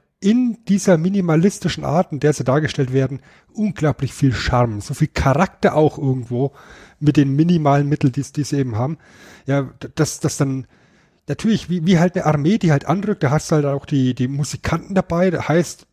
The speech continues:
ein Skelett spielt Pfeife auf einem Knochen, auf einem Oberschenkelknochen. Das finde ich so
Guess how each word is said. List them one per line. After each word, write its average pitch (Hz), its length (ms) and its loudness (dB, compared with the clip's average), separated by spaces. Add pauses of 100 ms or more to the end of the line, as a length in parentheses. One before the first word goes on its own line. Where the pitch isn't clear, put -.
ein 175 100 -8
Skelett 160 580 2 (640)
spielt - 520 0
Pfeife 185 520 0
auf 175 160 2
einem 180 220 -2
Knochen, 180 480 -4 (100)
auf 147 140 -8
einem 170 100 -4
Oberschenkelknochen. 151 800 0
Das 131 100 -12
finde 185 140 -4
ich - 60 -6
so 202 260 -10